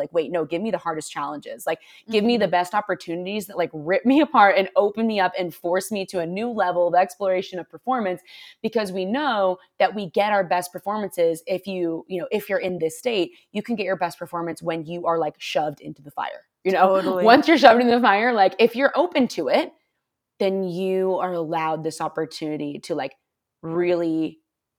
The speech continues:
Speaker 1: bring something out of yourself that you haven't seen before.
Speaker 2: Mm-hmm.
Speaker 1: Whereas if you're in that comfort zone, not to say it's not hard to go in and train hard and tap everyone out. That's a different kind of hard,
Speaker 2: Yeah,
Speaker 1: but it's
Speaker 2: yeah.
Speaker 1: still hard. It's, like, very physically demanding. It's mentally demanding,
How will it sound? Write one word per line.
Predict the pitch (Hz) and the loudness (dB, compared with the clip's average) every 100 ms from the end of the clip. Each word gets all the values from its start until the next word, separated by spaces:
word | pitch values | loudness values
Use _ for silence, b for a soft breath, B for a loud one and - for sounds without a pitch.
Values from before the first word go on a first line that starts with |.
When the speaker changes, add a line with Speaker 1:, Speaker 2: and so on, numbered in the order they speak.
| - | -10
Speaker 1:
bring | 160 170 165 | -2 -2 -2
something | 165 151 156 | -6 -8 -6
out | 151 156 | -6 -6
of | |
yourself | 156 151 151 135 151 - _ | -6 -6 -6 -6 -8 -12 _
that | 156 135 | -12 -10
you | |
haven't | 160 - 143 | -6 -6 -6
seen | - 135 123 | -14 -14 -14
before. | 143 156 156 160 226 | -14 -10 -2 0 0
Speaker 2:
Mm-hmm. | 185 B B | 0 B B
Speaker 1:
Whereas | 185 180 175 | 2 2 2
if | 175 170 | -6 -4
you're | 160 - | -6 -4
in | 190 240 | -2 0
that | 180 - | -2 -2
comfort | 190 185 180 | -6 -4 -4
zone, | 170 170 | -4 -4
not | 240 294 | -4 -4
to | |
say | 403 277 254 | -4 -2 0
it's | 226 208 | 0 0
not | 180 - | -2 0
hard | - 190 190 151 - | 4 4 4 -2 -6
to | |
go | 151 151 160 | -4 -2 -2
in | 156 151 | -6 -8
and | 151 | -10
train | - 156 | -8 -8
hard | 160 156 | -6 -8
and | 143 | -8
tap | - 156 - | -8 -10 -10
everyone | 147 156 | -12 -10
out. | - | 0
That's | 214 285 | 2 2
a | |
different | 202 202 165 | 0 -4 -6
kind | - 151 | -6 -6
of | - | -4
hard, | 247 247 | 0 4
Speaker 2:
Yeah, | 202 160 185 - | 2 0 0 6
Speaker 1:
but | 226 | 6
it's | |
Speaker 2:
yeah. | 208 | 6
Speaker 1:
still | 175 453 | 2 2
hard. | - 202 185 | 4 4 4
It's, | 160 | 2
like, | 185 165 | 0 2
very | 180 254 | 4 4
physically | 208 180 175 | 2 -2 -2
demanding. | 160 170 214 220 | -2 -2 0 0
It's | 185 - | -2 -2
mentally | 156 190 - 208 | -6 -6 -8 -10
demanding, | 202 202 196 196 | -8 -6 -4 -6